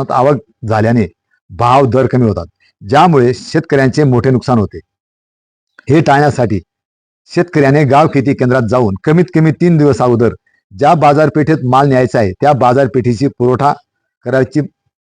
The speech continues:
किंवा माल विक्री करायची परवानगी घेणे बंधनकारक आहे. शेतकऱ्याचे होणारे आर्थिक नुकसान व त्रासदायक हाल, भाव पडणे, मालाचे नुकसान यापासून मोठ्या प्रमाणात बचाव होण्यास मदत होईल. त्यामुळे मागणी व पुरवठ्याचे संतुलन होऊन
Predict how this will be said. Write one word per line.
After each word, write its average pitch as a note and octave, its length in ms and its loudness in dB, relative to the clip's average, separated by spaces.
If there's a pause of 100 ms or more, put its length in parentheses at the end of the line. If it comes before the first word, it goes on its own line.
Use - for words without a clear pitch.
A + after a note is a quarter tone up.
(360)
किंवा D3 120 0
माल C3 320 2
विक्री D3 240 2
करायची B2+ 380 -2
परवानगी D#3 400 0
घेणे C3 180 0
बंधनकारक A#2 500 -2
आहे. E2+ 100 -10 (260)
शेतकऱ्याचे E3 480 0
होणारे C3 320 2
आर्थिक C3 320 0
नुकसान C3 420 -2 (260)
व C#3+ 100 0
त्रासदायक C3+ 520 0
हाल, G2+ 180 0 (280)
भाव C3 220 2
पडणे, B2 360 0
मालाचे C3 440 0
नुकसान B2 360 -2 (100)
यापासून C3 520 0
मोठ्या B2+ 260 0
प्रमाणात A#2 400 0
बचाव B2 340 -2
होण्यास A2 300 -2 (220)
मदत A#2 240 0
होईल. E2+ 120 -10 (320)
त्यामुळे D3 340 4
मागणी C#3+ 320 2
व F3 100 4
पुरवठ्याचे D3 500 0
संतुलन D#3 440 0
होऊन A#2 200 0